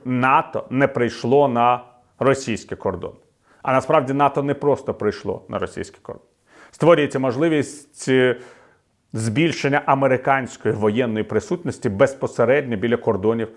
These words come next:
Російської Федерації. І те, що відбувається зараз на фронті з Україною, ніяк не змінить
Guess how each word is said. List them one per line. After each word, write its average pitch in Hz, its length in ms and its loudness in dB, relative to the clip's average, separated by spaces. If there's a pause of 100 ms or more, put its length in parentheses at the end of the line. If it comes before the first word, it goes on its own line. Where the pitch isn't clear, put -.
(120)
Російської 110 560 0
Федерації. - 560 -8 (640)
І 147 380 0 (640)
те, 143 220 6
що 135 260 2
відбувається 117 840 2
зараз 107 560 0
на 110 180 0
фронті 117 520 -2 (720)
з 104 180 -4
Україною, 131 640 -2 (200)
ніяк 147 480 2
не 143 160 2
змінить 117 540 -4